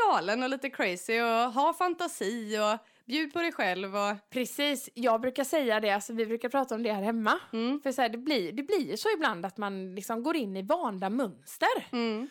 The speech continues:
Speaker 2: Och att jag säger, nej, alltså, vi får fan ta fram massa mer galenskap och craziness i vårt
Speaker 1: Ja.
Speaker 2: liv.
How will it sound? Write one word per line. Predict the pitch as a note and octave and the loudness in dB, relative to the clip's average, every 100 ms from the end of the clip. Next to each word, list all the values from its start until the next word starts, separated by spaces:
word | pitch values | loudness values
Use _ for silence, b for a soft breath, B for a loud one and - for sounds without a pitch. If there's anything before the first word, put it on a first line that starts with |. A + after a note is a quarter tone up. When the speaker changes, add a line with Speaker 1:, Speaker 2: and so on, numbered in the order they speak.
| B - | B -8
Speaker 2:
Och | |
att | D4 | -2
jag | D4+ | -2
säger, | A#3+ C#4 C4+ E4 C5+ F4 E3+ | 0 0 0 2 2 2 0
nej, | B3 G4 - _ _ _ _ _ - | -2 -2 -10 _ _ _ _ _ -6
alltså, | F4+ G#4 | -4 0
vi | A4+ | 0
får | A#4 - - D#5+ | 0 -4 2 2
fan | A#3+ A3 | 2 0
ta | C#4+ | -2
fram | - B3+ F#3+ | 0 0 0
massa | G#3 D4+ | -2 -2
mer | D#4+ B3+ F3+ F#3+ | 0 -2 -2 -4
galenskap | G3 G3 G4 F4+ G3 F3+ F3+ - C4+ G4 D#4+ - | -8 2 4 6 2 -2 -6 0 4 4 2 -2
och | C4 - | -4 0
craziness | F4 B3 D#3+ - G#3+ F#4+ C#5 - | 2 2 0 -6 -2 -2 -2 -6
i | D4 | 0
vårt | C#4 | 2
Speaker 1:
Ja. | G#3+ A3+ | 4 2
Speaker 2:
liv. | B3 A4+ F4+ | 2 4 4